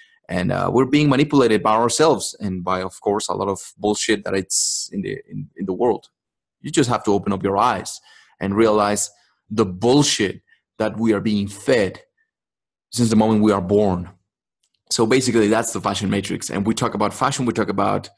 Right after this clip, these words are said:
shit, we talk about just about anything, you know, the Anunnakis, the aliens, and just about anything, man. History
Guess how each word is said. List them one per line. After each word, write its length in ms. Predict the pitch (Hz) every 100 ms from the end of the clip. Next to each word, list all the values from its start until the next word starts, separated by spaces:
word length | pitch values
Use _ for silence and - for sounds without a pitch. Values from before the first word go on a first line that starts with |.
| _ _ _
shit, 400 | - - 180 -
we 80 | 104
talk 160 | 120 104
about 340 | 104 117 208
just 220 | 123 -
about 200 | 104 107
anything, 520 | 127 156 139 113 92
you 80 | 98
know, 180 | 107 110
the 320 | 104 98 95 -
Anunnakis, 680 | 113 104 104 - 120 107 92
the 180 | 95 - -
aliens, 580 | 120 139 120 107 101
and 200 | 101 101
just 180 | 123 175
about 260 | 92 - -
anything, 300 | - - -
man. 180 | 92 95
History 560 | 107 113 - 110 107